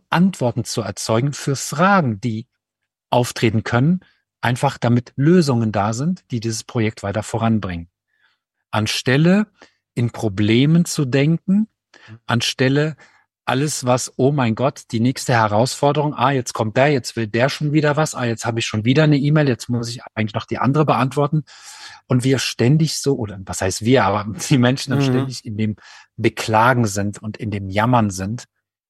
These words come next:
Speaker 1: anstelle sich mit dem auszurichten für das,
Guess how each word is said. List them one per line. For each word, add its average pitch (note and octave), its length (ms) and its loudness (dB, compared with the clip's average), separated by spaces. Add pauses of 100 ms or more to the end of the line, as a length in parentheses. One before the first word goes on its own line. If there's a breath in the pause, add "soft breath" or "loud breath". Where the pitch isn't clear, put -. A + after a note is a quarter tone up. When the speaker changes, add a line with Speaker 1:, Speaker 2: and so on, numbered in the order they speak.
(1000)
Speaker 1:
anstelle B2 560 2
sich - 540 -2 (1800)
mit B2 260 0
dem D3 200 4
auszurichten B2 760 0
für C3 300 2
das, A#2 380 0